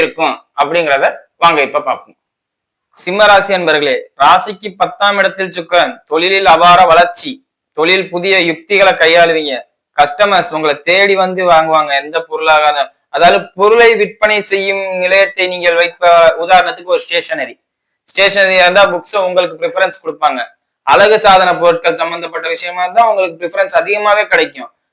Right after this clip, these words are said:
பியூட்டி பார்லர் வச்சிருக்கிறவங்களா இருந்தா உங்களுக்கு ப்ரிஃபரன்ஸ் அதிகமா கிடைக்கும். சினிமா ஃபீல்ட்ல இருக்கிறவங்களுக்கு வாய்ப்புகள் தேடி வரும். கலைத்துறையில இருக்கிற அத்தனை பேரும் இந்த நேரத்துல சாதனை செய்வீங்க. மீடியா ரிலேட்டடா இருக்கிறவங்களுக்கு நிறைய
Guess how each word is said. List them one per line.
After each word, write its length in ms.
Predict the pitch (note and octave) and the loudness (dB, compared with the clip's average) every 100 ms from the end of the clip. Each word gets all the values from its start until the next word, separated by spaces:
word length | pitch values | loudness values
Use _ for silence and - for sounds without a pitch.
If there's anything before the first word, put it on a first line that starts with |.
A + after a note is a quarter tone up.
| _ | _
பியூட்டி 260 | D#3+ F#3+ G#3 G3 | -2 2 2 4
பார்லர் 280 | F#3 F3+ F3+ | 4 4 2
வச்சிருக்கிறவங்களா 560 | F3 F#3 F#3+ F#3 F#3 | 0 -2 0 2 2
இருந்தா 160 | F#3+ G#3+ G3+ | 4 2 2
உங்களுக்கு 260 | F#3 E3+ | -2 -8
ப்ரிஃபரன்ஸ் 380 | E3+ E3+ F#3+ F3 | -10 -6 -6 -4
அதிகமா 260 | E3+ F3 E3+ | -4 -4 -4
கிடைக்கும். 260 | D#3+ C#3+ C3+ | -6 -12 -14
சினிமா 260 | F3+ G3+ G3+ F#3+ | -10 -4 -2 -2
ஃபீல்ட்ல 260 | F3+ F3+ F3 | -2 0 0
இருக்கிறவங்களுக்கு 500 | E3+ F3+ F3+ F#3 F#3 | 0 -4 -4 -6 0
வாய்ப்புகள் 460 | F3 F3+ F#3+ F#3 E3+ _ - | 0 0 -4 -8 -8 _ 0
தேடி 300 | G3+ A3 G#3+ F3+ | 2 4 2 0
வரும். 220 | D3 C3 _ _ _ _ | 0 -4 _ _ _ _
கலைத்துறையில 720 | D#3+ F3 G3 F#3 F#3+ F#3+ F#3 F3+ | 2 4 4 0 0 2 4 2
இருக்கிற 220 | F3 F3 D#3+ D#3+ | 2 2 4 4
அத்தனை 400 | D#3+ - G3 F#3 | 0 -6 -2 0
பேரும் 240 | F#3+ G3 F#3 | 2 0 -2
இந்த 100 | F3 | -2
நேரத்துல 260 | E3+ F3 E3+ E3 | -4 -6 -6 2
சாதனை 320 | D#3 E3 D#3 D3 | 4 4 0 -6
செய்வீங்க. 320 | C3+ B2+ A#2+ - _ _ _ | -8 -10 -16 -20 _ _ _
மீடியா 320 | D#3 F#3+ G3 F#3+ | -4 0 4 4
ரிலேட்டடா 360 | F3+ F#3 F3+ F#3 | 2 0 2 2
இருக்கிறவங்களுக்கு 520 | F3 F3 F3 F3+ E3+ F3+ | 2 -2 -4 -8 -10 -2
நிறைய 180 | E3 F3 | 0 2